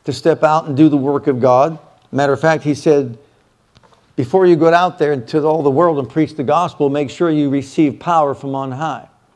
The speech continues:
So obviously he saw the value of that, the need of that, the importance of that,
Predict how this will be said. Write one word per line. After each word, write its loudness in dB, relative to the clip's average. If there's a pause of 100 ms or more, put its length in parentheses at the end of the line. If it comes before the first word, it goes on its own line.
(640)
So -2
obviously 2
he 0
saw -2
the -2
value 0
of -2
that, -4
the -2
need 0
of 2
that, -2
the -2
importance -6
of -10
that, -8